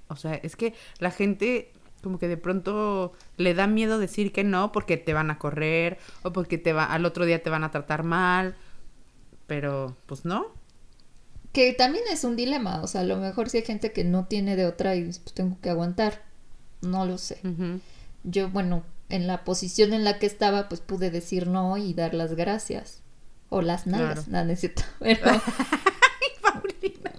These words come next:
Speaker 2: Pero yo me acuerdo que hasta lo reporté y todo, o sea, yo sí quise hacer las cosas bien, pero nunca me pelaron.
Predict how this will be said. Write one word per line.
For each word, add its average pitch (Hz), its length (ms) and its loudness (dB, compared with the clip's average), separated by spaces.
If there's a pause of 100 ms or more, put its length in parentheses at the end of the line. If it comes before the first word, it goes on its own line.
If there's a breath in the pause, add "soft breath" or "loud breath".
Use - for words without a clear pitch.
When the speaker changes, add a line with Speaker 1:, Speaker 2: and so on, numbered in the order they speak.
(240)
Speaker 2:
Pero 254 240 12
yo 285 160 10
me 349 80 4
acuerdo 302 280 4 (100)
que 226 60 6
hasta 196 260 4
lo 180 140 2
reporté 180 880 0
y 190 80 -4
todo, 170 400 0
o - 40 -6
sea, 185 220 -4
yo 185 140 0
sí 220 180 -6
quise 196 300 -6
hacer 190 220 -4
las 180 180 -4
cosas - 400 -8
bien, 175 240 -6
pero 262 260 -6
nunca 277 320 -8
me - 100 -6
pelaron. - 380 -8